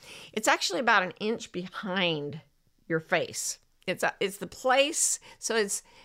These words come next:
um, if you touch the sides of your eye sockets, then move back about an inch. It's, if you drew a line there and then straight back, it would be right at that juncture. That's where you want the energy to be focused.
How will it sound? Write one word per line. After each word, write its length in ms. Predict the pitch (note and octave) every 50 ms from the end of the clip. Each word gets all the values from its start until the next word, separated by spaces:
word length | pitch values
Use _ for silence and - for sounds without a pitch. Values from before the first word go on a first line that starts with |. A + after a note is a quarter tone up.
| - - _ _ _ _ _ -
um, 300 | F#3+ F#3 F#3 F3 E3+ -
if 180 | - F3+ G#3 G3+
you 120 | G3 G3 - _ _ _ - - - - _ _ _ -
touch 340 | - B3+ B3 C4+ - - -
the 140 | - G#3+
sides 440 | A3 - - F#3+ F#3+ F#3 G3+ G#3+ -
of 200 | G3+ F#3+ F#3+ F3
your 180 | F3 E3+ E3 -
eye 200 | - F3+ F3+ G3+
sockets, 520 | A3 - D#3 D3 C3 C3+ - - - -
then 280 | - - F3 F3 F3+ F#3
move 340 | F#3+ G3 G3 F#3+ F#3 E3 C#3
back 320 | F3 D#3+ D3+ E3+ D4 -
about 240 | B3 A#3 G#3+ G#3+ A3
an 100 | A3+ A#3
inch. 480 | B3 C4 - - - - - - - _ _ _ _ _ _ _ _ _ _ _ _ _ _
It's, 260 | - G#3 G3+ G3+ - -
if 200 | - - G#3+ G#3+
you 60 | G#3
drew 220 | G3+ G3+ A3+ B3 A#3+
a 20 |
line 380 | G3+ G#3+ G#3 G3+ G3+ G#3 G3 F#3
there 500 | F#3 F#3+ F#3+ G3 G3+ A3 C4 C4 - -
and 200 | - F#3 G3 G3
then 240 | G3 F#3+ G3 G3 F3+
straight 420 | - - - - G3 F#3+ - - E3+
back, 420 | F3 F3 F#3+ G3 E3+ - - - -
it 120 | - G#3+ E3+
would 140 | F#3+ G#3
be 140 | E3 F#3+ F#3
right 460 | F3+ E3+ F#3 F#3+ G3 G#3+ A3+ A3 - - -
at 160 | F3+ - -
that 260 | F#3+ F3 D#3+ F3+ -
juncture. 480 | - E3+ E3+ E3+ E3 F3 - - A#2+ G#2+
That's 340 | A2 A#2+ D#3+ F3 - -
where 300 | F#3+ F#3 F3+ F3 E3 D#3 - -
you 120 | E3+ E3+
want 260 | E3+ F3+ E3+ D#3+ -
the 120 | E3 - -
energy 500 | E3 E3+ F3 F3 F3 E3 D#3+ C#3+ C#3+ C#3+
to 220 | - - - D3+
be 160 | D3+ D3+ D3+
focused. 720 | D3+ - - D3+ D3+ D3 - - - C#3 - - - -